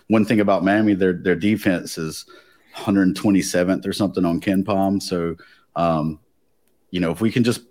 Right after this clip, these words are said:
find a way to put the ball in the basket, I, I think we have a chance. I mean, we are, uh, we do play a lot better and shoot a lot better at home. So I, I think we've got a, a fighter's chance to win this game at least.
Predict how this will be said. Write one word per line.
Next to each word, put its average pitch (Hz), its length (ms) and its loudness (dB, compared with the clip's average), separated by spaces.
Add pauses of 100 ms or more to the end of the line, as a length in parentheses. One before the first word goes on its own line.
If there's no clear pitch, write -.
(120)
find 113 260 2
a 113 60 4
way 113 100 4
to 110 60 4
put 107 160 -2
the 101 80 -2
ball 110 160 4
in 104 80 2
the 104 60 2
basket, 110 480 2
I, 95 80 2 (120)
I - 60 -8
think 110 160 -4
we 113 80 0
have 104 140 2
a 95 40 -2
chance. 101 360 -2
I - 20 -2
mean, 87 140 0
we 92 140 2
are, 98 380 0 (380)
uh, 80 400 -2
we 101 120 2
do 113 140 2
play 113 200 0
a 101 60 4
lot 98 260 0
better 98 260 2
and 87 100 -2
shoot 101 200 -2
a 95 40 4
lot 85 220 0
better 85 240 -2
at 69 100 -6
home. 78 300 -6
So 78 500 -6
I, 71 120 -4 (220)
I - 40 -16
think 101 180 -4
we've 95 140 0
got 98 160 2
a, 87 240 -2
a 73 100 -4
fighter's 90 400 -2
chance 90 320 -4
to 76 80 -10
win 69 160 -8
this 60 160 -10
game 64 240 -10
at 58 60 -16
least. - 360 -12